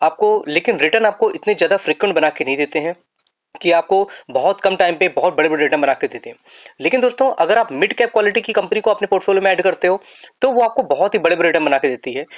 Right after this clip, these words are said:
लेकिन आप सिर्फ और सिर्फ मिड कैप क्वालिटी की ही कंपनी को अपने पोर्टफोलियो में नहीं रख सकते हो, क्योंकि जिस तरह से वो रिटर्न देते हैं, उस हिसाब से वो उसमें गिरावट भी होती है। तो दोस्तों, लार्ज कैप कंपनी को ही सिर्फ रखोगे,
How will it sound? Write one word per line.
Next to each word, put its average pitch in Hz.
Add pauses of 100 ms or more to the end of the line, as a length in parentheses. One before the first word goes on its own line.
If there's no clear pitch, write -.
(160)
लेकिन 190
आप 247
सिर्फ -
और 208
सिर्फ -
मिड 170
कैप 208
क्वालिटी 175
की 185
ही 196
कंपनी 180
को 180
अपने 180
पोर्टफोलियो 165
में 170
नहीं 147
रख 147
सकते 131
हो, 120 (240)
क्योंकि 214
जिस 196
तरह 220
से 226
वो 208
रिटर्न 185
देते 170
हैं, 196 (240)
उस 220
हिसाब 220
से 226
वो 247
उसमें 208
गिरावट 143
भी 160
होती 123
है। 117 (280)
तो -
दोस्तों, - (140)
लार्ज 147
कैप 240
कंपनी 226
को 233
ही 240
सिर्फ 240
रखोगे, 233